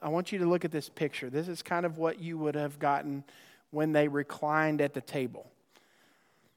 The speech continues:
He gets up from dinner, removes his garment, and they would have been facing inward to the table. You can see how all their feet are facing out. And usually when you would have a gathering like this,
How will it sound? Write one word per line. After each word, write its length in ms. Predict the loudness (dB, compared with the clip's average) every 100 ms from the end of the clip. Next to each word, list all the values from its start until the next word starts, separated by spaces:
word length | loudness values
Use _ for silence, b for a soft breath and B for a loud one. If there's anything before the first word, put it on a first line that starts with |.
| b _ _
He 120 | _ -8
gets 220 | -6 0
up 160 | 0
from 160 | 2 4
dinner, 440 | 6 6 4 0 -6 b b b b b b b _
removes 360 | -12 -6 -4
his 180 | -4 -4
garment, 340 | -4 -2 -2 -2
and 120 | 2
they 120 | 4
would 180 | 4 2
have 180 | -2 -2
been 180 | -2
facing 640 | 0 2 2 0 -4 -4 -6 -2
inward 320 | 0 0 -4
to 80 | -2
the 120 | -4
table. 480 | 2 2 2 -4 -12 b b b b
You 100 | -10
can 120 | -10
see 160 | -4 2
how 160 | 4
all 180 | 6 6
their 140 | 4 0
feet 400 | 0 -2 -2 -4
are 80 |
facing 480 | -4 -2 -2 -4 -4
out. 260 | -2 -2 -6 B B B B B B
And 160 | -2 0
usually 480 | 2 0 0 0 0
when 180 | 0
you 120 | 0 0
would 100 | 2
have 420 | 4 4 4 0 B B B B B -20 -6
a 100 | -2
gathering 560 | 8 10 10 4 0
like 260 | 2 0 0
this, 420 | 0 0 -4 -14